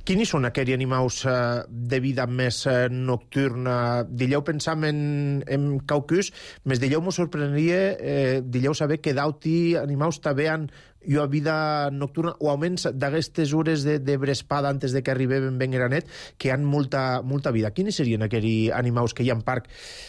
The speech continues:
que, que són especialment actius, eh, a aquestes hores que, que vaig a prepausar d'aquesta activitat?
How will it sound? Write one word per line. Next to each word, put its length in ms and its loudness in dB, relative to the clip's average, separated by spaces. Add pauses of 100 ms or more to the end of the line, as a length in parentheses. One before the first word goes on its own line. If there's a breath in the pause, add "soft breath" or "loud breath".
(160 loud breath)
que, 220 0
que 340 2
són 260 -2
especialment 600 0
actius, 580 0
eh, 220 0
a 80 -2 (140)
aquestes 460 -4
hores 220 0
que, 220 0
que 120 0
vaig 200 0
a 80 0
prepausar 480 0
d'aquesta 320 2
activitat? 540 0